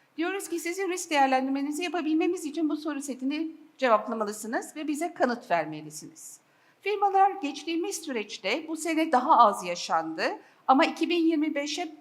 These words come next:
bu konuyu kesinlikle taşıyoruz, devam edeceğiz. İlk aldığımız cevaplar hep "Bunu bizden isteyen tek kurum sizsiniz. Başka hiç kimse istemiyor. Biz bununla başladık konumuza."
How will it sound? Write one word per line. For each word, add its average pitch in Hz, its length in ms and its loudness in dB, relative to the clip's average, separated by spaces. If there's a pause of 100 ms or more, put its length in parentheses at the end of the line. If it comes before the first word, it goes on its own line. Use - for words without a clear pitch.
bu 294 180 -8 (100)
konuyu 302 340 2
kesinlikle 302 640 -4
taşıyoruz, 196 720 -8 (280)
devam 233 400 6
edeceğiz. 175 680 -6 (640)
İlk - 500 -2
aldığımız 302 800 6
cevaplar 277 500 0
hep - 320 -8
"Bunu 403 240 -6
bizden 311 440 0
isteyen 294 480 0
tek 508 260 2
kurum 381 280 -6
sizsiniz. 262 800 -10 (640)
Başka - 380 4
hiç 508 320 -6
kimse 277 460 -4
istemiyor. 160 640 -6 (340)
Biz 359 260 -8 (320)
bununla 359 400 2
başladık 180 460 0 (300)
konumuza." 170 640 -2